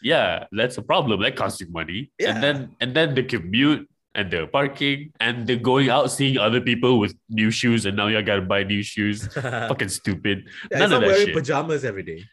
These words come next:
Speaker 2: who gives a
Speaker 1: Yeah,
Speaker 2: shit?
Speaker 1: yeah, the
Speaker 2: I don't
Speaker 1: overheads
Speaker 2: need, I
Speaker 1: are
Speaker 2: don't need a new pair of pajamas.
Speaker 1: Exactly. And now that, like, globally people, people are making remote work available,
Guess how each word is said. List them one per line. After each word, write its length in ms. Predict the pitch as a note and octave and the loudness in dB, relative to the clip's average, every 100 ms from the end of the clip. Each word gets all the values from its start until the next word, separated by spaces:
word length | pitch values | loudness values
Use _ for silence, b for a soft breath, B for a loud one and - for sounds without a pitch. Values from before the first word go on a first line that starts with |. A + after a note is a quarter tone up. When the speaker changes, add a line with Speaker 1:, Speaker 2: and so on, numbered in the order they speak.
| _ _ | _ _
Speaker 2:
who 60 | _ | _
gives 180 | - C4 C#3+ | -4 -4 -2
a 120 | D3 | -2
Speaker 1:
Yeah, 80 | G3 | -2
Speaker 2:
shit? 160 | - _ - | -4 _ -2
Speaker 1:
yeah, 340 | E3+ C3+ F2+ | 2 2 2
the 140 | A#2 | 2
Speaker 2:
I 140 | C3 C#3 | 4 6
don't 120 | C#3 | 6
Speaker 1:
overheads 120 | C#3 | 6
Speaker 2:
need, 160 | G#3+ - | 2 2
I 120 | D#3+ | 2
Speaker 1:
are 20 | |
Speaker 2:
don't 140 | F3 G#3 | 4 4
need 120 | G#3+ | 4
a 80 | F3+ | 2
new 200 | E3 F#3 | 2 -2
pair 220 | F#3+ F3+ | 4 4
of 100 | F3 | 4
pajamas. 760 | D#3 D3 F3 E3+ A#2 - - - | 0 -2 -2 -2 -8 -10 -18 -10
Speaker 1:
Exactly. 680 | B2+ A#2 D3+ F#3 C#3 F#2 F2 G#2 | -6 -2 0 0 0 -4 -4 -4
And 160 | A2+ | 0
now 180 | C#3 E3+ | 0 2
that, 260 | D3 B2+ G2+ | 2 0 2
like, 340 | A2+ A2 F#2+ A2+ | 2 2 -2 -2
globally 420 | B2 B2+ B2+ B2 | 2 2 4 2
people, 340 | A#2+ G#2 A#2 - | 0 0 0 0
people 240 | A#2+ A2 | 0 0
are 100 | G2+ | 2
making 320 | G#2+ G#2+ G#2+ | 0 0 0
remote 360 | G#2 G#2+ A#2 G2 | 2 2 2 2
work 200 | G#2 G2 | 2 2
available, 640 | F#2+ G#2 G2 D#2+ D#2+ A2+ | 2 0 0 -2 -4 -6